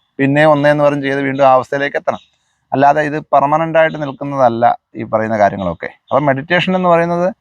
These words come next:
പലരും എന്നോട് ചോദിക്കാറുണ്ട്, "ഇതിന് എളുപ്പവഴി വല്ലതും ഉണ്ടോ? ഈ മെഡിറ്റേഷൻ, ഈ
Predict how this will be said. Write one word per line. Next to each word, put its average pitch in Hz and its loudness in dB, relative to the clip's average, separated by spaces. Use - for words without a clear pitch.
പലരും 165 2
എന്നോട് 165 -4
ചോദിക്കാറുണ്ട്, 156 -4
"ഇതിന് 151 -4
എളുപ്പവഴി 160 -2
വല്ലതും 139 0
ഉണ്ടോ? 123 -2
ഈ 110 -4
മെഡിറ്റേഷൻ, 113 -6
ഈ 127 0